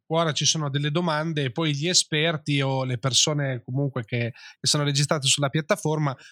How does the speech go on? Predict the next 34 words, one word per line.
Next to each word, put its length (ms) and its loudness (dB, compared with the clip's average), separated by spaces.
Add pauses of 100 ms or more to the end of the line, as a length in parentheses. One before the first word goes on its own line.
(140)
possono 520 0
rispondere 920 0 (180)
e 100 -6
lasciare 680 2
le 100 0
loro 220 0
risposte 680 0
che 140 -2
poi 160 0
vengono 360 2
votate 480 2
dagli 260 -4
altri, 500 -4
eh, 200 -2
lettori 520 0
della, 260 -2 (140)
mm, 160 0
che 120 -2
arrivano 360 0
lì. 180 -8 (400)
Ecco, 360 -2
eh, 80 -2
hai 760 0
parlato 400 -2
di 80 -2
una 120 0
crescita, 640 0
eh, 180 -4
interessante, 680 0
ecco, 160 -4
ma 140 0
come 240 -2
si 200 2
compone 680 0